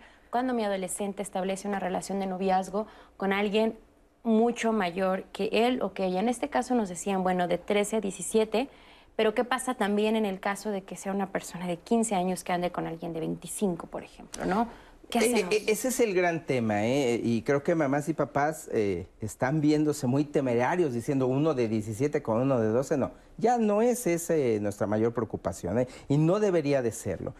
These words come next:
Speaker 2: Yo creo que lo primero que tendríamos que estar, eh, construyendo ahí es el entendimiento en la hija y el hijo en que cuando establezcamos relaciones tienen que ser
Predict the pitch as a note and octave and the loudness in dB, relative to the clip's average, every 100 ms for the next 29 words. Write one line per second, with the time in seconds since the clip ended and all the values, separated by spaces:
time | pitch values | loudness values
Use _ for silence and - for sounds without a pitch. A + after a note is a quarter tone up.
0 | - - A3+ D#4+ D4 A#3 D3+ D3+ E3+ E3 | -16 -4 0 0 2 0 2 2 2 0
1 | C#3+ C3 D3 D3+ D3 - D3 - C#3 C#3+ | 0 2 2 2 0 -2 -4 0 0 0
2 | D3+ B2+ A2 G#2 G2 F#2 F2+ - A2+ - | -2 0 2 2 0 0 -2 -2 -2 0
3 | A#2 C3+ D3 D3+ C3 B2+ D3+ - - - | 0 2 2 2 2 0 -2 -6 -20 -20
4 | - D3 D3+ G#3+ G#3 F3+ D#3+ D3+ C3+ C#3 | -6 -2 0 2 2 0 0 2 2 2
5 | D#3 F#3+ F#3+ F#3 D3+ D3 D3 D#3+ D3 C3+ | 2 0 0 2 2 2 0 0 2 0
6 | C#3 - - - B2+ A#2+ B2+ A2+ C#3 B2+ | -2 -2 -2 0 0 0 -2 -2 0 0
7 | B2 A#2+ - B2 A#2 A#2+ - F3+ A3 B3 | 0 -2 -2 0 0 -2 -2 0 2 2
8 | G#3 C#3 A#2+ D3 D3 D#3+ - E3+ D#3+ D#3 | 2 0 0 0 0 -2 -2 0 0 0
9 | D#3 - D#3 F#3+ | -2 0 0 0